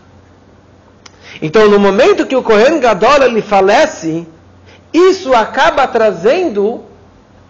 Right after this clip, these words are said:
o perdão para esse assassino. Porque o tzadik traz o perdão. Então ele estava lá esperando a expiação dele.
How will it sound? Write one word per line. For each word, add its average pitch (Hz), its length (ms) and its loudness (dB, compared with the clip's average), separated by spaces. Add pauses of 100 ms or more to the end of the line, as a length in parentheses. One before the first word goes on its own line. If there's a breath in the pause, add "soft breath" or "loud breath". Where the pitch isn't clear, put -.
(360)
o 202 100 0
perdão 208 680 -2 (100)
para 185 160 -2
esse 202 180 -2
assassino. 151 560 -10 (1400)
Porque 151 220 -4
o 156 40 0
tzadik 180 520 -6
traz 175 240 0
o 180 60 -6
perdão. 220 500 -2 (320)
Então 160 220 0
ele 190 100 2
estava 208 300 2
lá 208 560 2
esperando 220 520 2
a 220 40 4
expiação 208 640 0
dele. 160 460 0